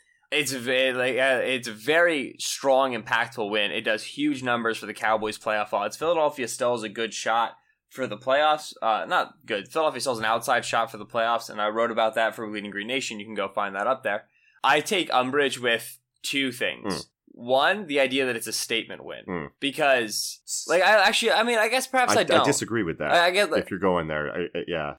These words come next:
Speaker 2: Think through
Speaker 1: Well,
Speaker 2: it.
Speaker 1: so, like, so
Speaker 2: <laughs>
Speaker 1: I, I think, I, no, I think, I think the two things are, are, are linked. My two points of umbrage. We should start with the second one. The second one is we, was felt very exciting. The Cowboys beating the Saints. Obviously, the Cowboys are a team that gets incredible national coverage,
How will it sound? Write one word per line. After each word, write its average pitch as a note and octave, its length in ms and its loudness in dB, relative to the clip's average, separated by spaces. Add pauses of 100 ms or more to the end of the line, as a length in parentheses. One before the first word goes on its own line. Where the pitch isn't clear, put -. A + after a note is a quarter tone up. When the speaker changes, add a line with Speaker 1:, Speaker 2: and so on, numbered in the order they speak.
(340)
Speaker 2:
Think C#3+ 180 2
through C#3 140 6
Speaker 1:
Well, F#3+ 100 8
Speaker 2:
it. D#3+ 40 4
Speaker 1:
so, A3+ 100 4
like, F#3+ 180 4
so F#3 260 4
Speaker 2:
<laughs> - 180 -4
Speaker 1:
I, E3 240 6
I A3 40 6
think, A3 280 4 (160)
I, E3+ 140 6
no, G3 100 6
I E3+ 80 6
think, A3 180 0
I F3+ 80 6
think A3 240 0
the F#3 120 0
two G3 300 -4
things E3 300 -2
are, C3+ 220 4
are, A#2+ 340 4
are A#2+ 60 2
linked. A2 400 -4
My A#2 100 0
two A#2+ 400 -4
points A#2 320 -6
of - 80 -8
umbrage. G#2 380 -2
We B2 100 -8
should B2 120 -8
start C3+ 180 2
with A#2+ 80 -6
the A2+ 120 -8
second A2+ 280 -2
one. - 220 -16 (400)
The D3 100 0
second A3+ 380 2
one D#3 160 2
is A2+ 260 0 (240)
we, A3+ 480 -2 (160)
was F3+ 240 4
felt A#3 300 6
very D#3 160 6
exciting. A#2+ 500 2
The G#2+ 80 -8
Cowboys C3 480 2
beating B2+ 320 -4
the A#2 80 -2
Saints. A#2+ 400 0
Obviously, B2 380 0
the A2+ 80 -6
Cowboys A#2 340 0
are A2+ 60 -2
a G#2+ 40 -4
team A#2 180 -8
that A2+ 40 -8
gets A2 220 -2
incredible A#2 500 -2
national A2 420 -4
coverage, A2 440 -2